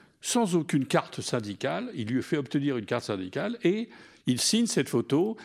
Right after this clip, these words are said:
et ensuite il va devenir un des grands chefs opérateurs à Hollywood, et il va tourner pour Kazan, Baby Doll, et La fièvre dans le sang, et puis pour Sidney Lumet,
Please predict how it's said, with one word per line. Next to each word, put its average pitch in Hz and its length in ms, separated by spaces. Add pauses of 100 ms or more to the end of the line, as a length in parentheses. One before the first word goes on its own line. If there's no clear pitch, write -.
(120)
et 127 100
ensuite 139 380
il 117 100
va 113 120
devenir 113 280
un 156 80
des 98 120
grands 127 160
chefs 135 260
opérateurs 113 680
à 104 80
Hollywood, 117 520 (320)
et - 80
il 104 80
va 123 120
tourner 123 360
pour 127 180
Kazan, 156 440
Baby 113 300
Doll, 170 400 (340)
et 139 300
La 131 140
fièvre 127 220
dans 117 120
le 98 80
sang, 170 320
et 107 160
puis 131 200
pour 98 180
Sidney 113 300
Lumet, 107 360